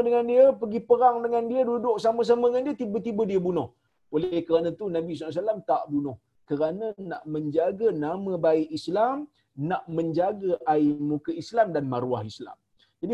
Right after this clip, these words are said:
Huzaifah ni dia tahu. Sebab itu Huzaifah ni di zaman pemerintahan Umar, Umar selalu tanya kat dia. Ha, Umar, Umar tak, apa ni, selalu tanya kat dia. Umar kata, ah, kepada dia, "Kamu nampak tak pada aku ciri-ciri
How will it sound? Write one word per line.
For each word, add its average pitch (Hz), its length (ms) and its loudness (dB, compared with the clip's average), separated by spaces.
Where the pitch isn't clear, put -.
Huzaifah 233 640 4
ni 269 160 -4
dia 180 80 4
tahu. 127 360 -2
Sebab 156 200 -4
itu 202 140 -6
Huzaifah 190 520 -2
ni 240 140 -8
di 175 40 -8
zaman 175 260 -2
pemerintahan 170 640 0
Umar, 208 240 -8
Umar 220 200 -8
selalu 233 220 -4
tanya 160 220 -2
kat - 140 -6
dia. 107 100 -8
Ha, 190 160 -6
Umar, 190 200 -4
Umar 190 260 0
tak, 180 100 -4
apa 165 200 -4
ni, 165 80 -2
selalu 214 260 0
tanya 196 220 -4
kat 165 160 2
dia. 277 80 0
Umar 196 200 -2
kata, 196 260 2
ah, 170 240 6
kepada 185 380 0
dia, 254 120 0
"Kamu 208 160 0
nampak 226 380 2
tak 175 200 -6
pada 170 240 0
aku 170 260 -10
ciri-ciri 165 420 -4